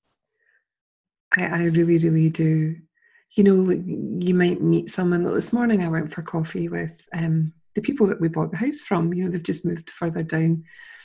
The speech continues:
into the village that we moved to from Edinburgh.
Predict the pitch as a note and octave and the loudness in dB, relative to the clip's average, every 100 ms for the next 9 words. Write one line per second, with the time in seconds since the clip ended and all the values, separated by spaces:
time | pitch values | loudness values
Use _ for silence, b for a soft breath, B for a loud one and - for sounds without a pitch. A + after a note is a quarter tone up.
0 | B B - F3 E3+ E3 E3+ E3 E3+ F#3 | B B -2 4 4 2 0 2 2 0
1 | - G#3 F3 E3 E3+ E3 - E3+ E3 D#3+ | -2 0 4 4 4 0 -2 2 2 0
2 | E3+ E3 E3 F3 F3+ G#3 G#3 G3+ G3 | 0 2 2 2 2 2 2 2 -2